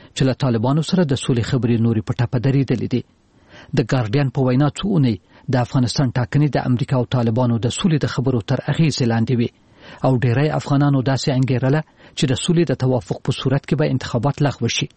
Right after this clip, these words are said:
وړاندې راغلي دي چې د ولسمشرۍ د انتخاباتو نوماندانو د اوږدې مودې په مخه انتخاباتي مبارزې ونه کړې، خو د سولې د خبرو له لغوه کېدو وروسته ولسمشر اشرف غني،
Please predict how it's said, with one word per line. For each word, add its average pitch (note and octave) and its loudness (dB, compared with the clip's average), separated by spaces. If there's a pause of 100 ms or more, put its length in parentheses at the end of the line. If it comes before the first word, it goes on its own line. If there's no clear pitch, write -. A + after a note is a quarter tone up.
(760)
وړاندې D3+ 2
راغلي D3+ 2
دي D3+ 2
چې - -4
د C3 2
ولسمشرۍ B2+ 0
د D3 2
انتخاباتو C3+ -2
نوماندانو B2 2 (440)
د - 4
اوږدې D3+ 0
مودې B2+ 2
په B2+ -2
مخه B2 -2 (140)
انتخاباتي B2 -2
مبارزې A#2 0
ونه C3 2
کړې، A2+ -4 (540)
خو - 0
د - -2
سولې D#3+ 2
د - -2
خبرو D3 0
له C#3 2
لغوه A#2+ -4
کېدو C3 0
وروسته C3+ 0 (420)
ولسمشر D#3 0
اشرف B2 -2
غني، B2 2